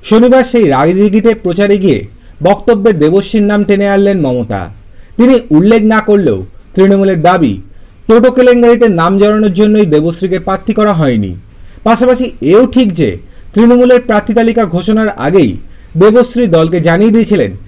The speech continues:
তিনি আর রায়দিঘি থেকে লড়তে চান না। গত পাঁচই মার্চ প্রার্থী তালিকা ঘোষণা করেছিল তৃণমূল।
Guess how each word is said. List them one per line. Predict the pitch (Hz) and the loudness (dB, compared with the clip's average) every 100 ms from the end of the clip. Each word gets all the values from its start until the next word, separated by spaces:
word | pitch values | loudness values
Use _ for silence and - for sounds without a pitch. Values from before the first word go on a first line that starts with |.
| - - | -20 -2
তিনি | 226 240 247 | 2 4 4
আর | 190 | 2
রায়দিঘি | 156 175 202 214 | 2 0 0 0
থেকে | 220 | 0
লড়তে | 220 170 165 143 | 0 0 -2 -4
চান | 135 | -4
না। | 110 92 87 - - - - | -4 -8 -12 -18 -20 -20 -2
গত | 156 165 170 | 0 0 -2
পাঁচই | 185 180 220 240 | -2 0 2 2
মার্চ | 190 107 110 - - - - | 2 -2 -8 -18 -20 -12 0
প্রার্থী | 196 208 240 | 0 0 0
তালিকা | 240 240 233 | 0 2 0
ঘোষণা | 196 208 226 | 0 -2 0
করেছিল | 220 214 233 233 | 0 0 0 -2
তৃণমূল। | 185 143 117 104 95 | -2 -2 -2 -4 -8